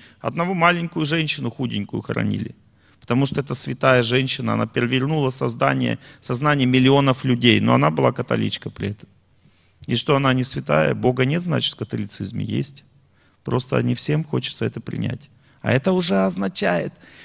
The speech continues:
что нет в сердце Бога по-настоящему. Когда у человека в сердце Бог, он не думает о том, где ещё он есть, где его нет.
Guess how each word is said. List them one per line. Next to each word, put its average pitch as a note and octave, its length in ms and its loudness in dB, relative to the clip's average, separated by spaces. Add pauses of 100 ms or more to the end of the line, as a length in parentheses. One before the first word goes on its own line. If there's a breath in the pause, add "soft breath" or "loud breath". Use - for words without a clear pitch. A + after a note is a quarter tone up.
(440 loud breath)
что - 280 0
нет F#3+ 300 0 (300)
в - 40 -18
сердце F3 500 -4
Бога C#3 420 0
по-настоящему. G#2+ 880 -4 (280)
Когда A#2+ 300 0
у F3+ 60 -2
человека F#3+ 360 -4
в - 80 -8
сердце F3+ 360 -4
Бог, C#3+ 400 -4 (240 soft breath)
он C#3+ 160 -2
не D#3 100 -2
думает E3+ 460 -2
о C#3 60 -4
том, B2 360 -6 (840 soft breath)
где D3 300 -2
ещё F3 280 -2
он E3 120 -2
есть, D#3 380 -4
где A#2+ 260 -2
его D#3 180 -2
нет. D#3 240 -2